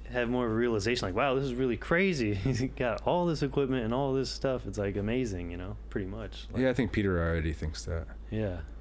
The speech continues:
Speaker 1: Yeah, it's
Speaker 2: But, I mean, I like to do other stuff, too. I have a sailboat. Um,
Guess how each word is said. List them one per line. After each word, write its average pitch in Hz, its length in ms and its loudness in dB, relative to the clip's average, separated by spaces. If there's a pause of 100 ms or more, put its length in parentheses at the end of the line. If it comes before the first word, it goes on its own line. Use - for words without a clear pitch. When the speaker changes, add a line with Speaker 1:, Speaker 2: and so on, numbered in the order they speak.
(380)
Speaker 1:
Yeah, 110 120 0
it's 95 120 -2 (300)
Speaker 2:
But, 143 200 4
I 143 80 4
mean, 147 120 4
I 143 80 4
like 143 180 2
to - 60 -10
do 98 140 4
other 104 140 4
stuff, 87 260 0
too. 90 380 0 (240)
I 101 80 0
have 98 80 4
a 92 60 2
sailboat. 90 540 2 (380)
Um, 78 460 0